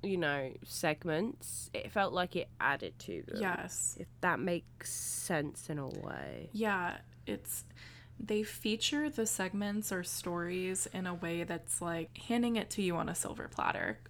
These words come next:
Speaker 2: almost, you know? Um,
Speaker 1: Yeah.
Speaker 2: so, yeah, I, I like the way that they set it up. I, and I like that, like you said, it keeps with the running theme. So, what did you think about, um, the old chief Woodenhead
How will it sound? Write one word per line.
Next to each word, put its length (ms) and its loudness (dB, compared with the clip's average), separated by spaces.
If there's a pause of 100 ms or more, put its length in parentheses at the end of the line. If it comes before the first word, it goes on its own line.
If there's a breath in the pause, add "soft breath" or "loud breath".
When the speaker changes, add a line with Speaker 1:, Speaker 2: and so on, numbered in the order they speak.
(100)
Speaker 2:
almost, 500 0
you 60 4
know? 260 4 (500 loud breath)
Um, 120 8
Speaker 1:
Yeah. 180 4 (180)
Speaker 2:
so, 240 2
yeah, 460 4 (100)
I, 460 4 (120)
I 120 6
like 240 2
the 60 0
way 100 4
that 160 0
they 140 2
set 200 2
it 100 2
up. 300 2 (120)
I, 440 2 (920 loud breath)
and 80 8
I 80 8
like 220 4
that, 120 2
like 180 2
you 60 2
said, 200 0
it 80 0
keeps 260 -2
with 140 0
the 60 0
running 300 -4
theme. 400 -4
So, 520 2 (160)
what 120 2
did 200 0
you 100 2
think 240 0
about, 680 2 (100)
um, 520 0 (500 loud breath)
the 340 4 (100)
old 280 2
chief 580 2 (560)
Woodenhead 760 0